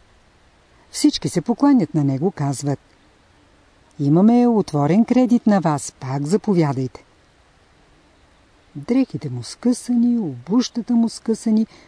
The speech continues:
влиза той в една дрехарница, казва: „Дайте ми най-хубавите дрехи.“ Изваждат му, облича ги, изважда чека. „О, господине,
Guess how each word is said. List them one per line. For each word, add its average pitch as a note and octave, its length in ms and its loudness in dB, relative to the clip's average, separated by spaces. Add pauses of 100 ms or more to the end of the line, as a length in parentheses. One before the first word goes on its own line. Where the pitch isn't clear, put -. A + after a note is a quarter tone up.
(180)
влиза A#3 340 2
той F3+ 280 -2
в - 100 -6
една C#3 240 -2
дрехарница, G3+ 680 0
казва: C3+ 440 -6 (1080)
„Дайте D3 360 -2
ми G3 260 4
най-хубавите E3+ 680 0
дрехи.“ C3 380 -6 (1400)
Изваждат B2+ 640 -6
му, A#3+ 280 4
облича C3 440 -6
ги, A#3 340 -2 (300)
изважда G#3 520 2
чека. D3+ 440 -4 (1300)
„О, D#3+ 260 -2
господине, G#3+ 1080 -2